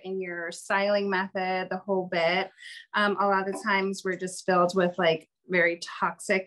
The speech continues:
gross things that, like, you know, very cheap products can give us. It can really lock out moisture.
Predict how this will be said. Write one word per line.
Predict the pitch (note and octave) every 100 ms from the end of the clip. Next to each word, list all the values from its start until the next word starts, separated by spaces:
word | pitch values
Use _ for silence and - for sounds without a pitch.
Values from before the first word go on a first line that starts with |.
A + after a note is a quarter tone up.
| -
gross | F3+ E3+ F3 F3+
things | - D3+ E3 A#3+ G4 G#4+
that, | G#3 D#3+ D#3
like, | E3+ D#3 D#3+ -
you | F#3
know, | E3
very | E3+ E3+
cheap | E3+ F3+ -
products | - D3+ D3 -
can | F#3+
give | F3+ D3+
us. | D#3 F3+ G#3+
It | -
can | F3+
really | E3 D#3
lock | D3+ D3+
out | D#3 -
moisture. | E3+ F3 - F#3 E3+ E3 D#3+ E3